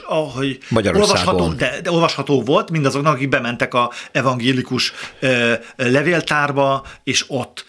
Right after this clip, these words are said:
Speaker 1: ö, kikérték, és elolvasták. Ez egy leggépelt, ö, szöveg, ö, ami úgy szintén valószínűleg a gépeltetés a hatvanas évek, ö, környékén, ö, születik, és, ö,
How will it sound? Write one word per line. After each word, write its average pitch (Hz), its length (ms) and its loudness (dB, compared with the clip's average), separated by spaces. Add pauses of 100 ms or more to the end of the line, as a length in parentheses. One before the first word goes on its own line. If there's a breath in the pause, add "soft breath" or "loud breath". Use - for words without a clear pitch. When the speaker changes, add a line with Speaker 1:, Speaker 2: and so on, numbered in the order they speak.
(160)
Speaker 1:
ö, 120 180 0
kikérték, 143 600 -2
és - 160 -4
elolvasták. 120 640 0
Ez 127 80 -4
egy 123 100 2
leggépelt, 113 1080 -2 (140)
ö, 120 220 -4
szöveg, 143 640 -2 (480 loud breath)
ö, 131 220 2
ami 131 200 0
úgy 131 60 0
szintén 123 460 -4
valószínűleg 120 400 -2
a - 20 4
gépeltetés 120 500 -2
a 120 40 -8
hatvanas 110 420 -6
évek, 110 420 -4
ö, 120 200 -6
környékén, 110 640 -6
ö, 117 100 -6
születik, 170 540 0 (400 loud breath)
és, 131 540 2
ö, 127 280 2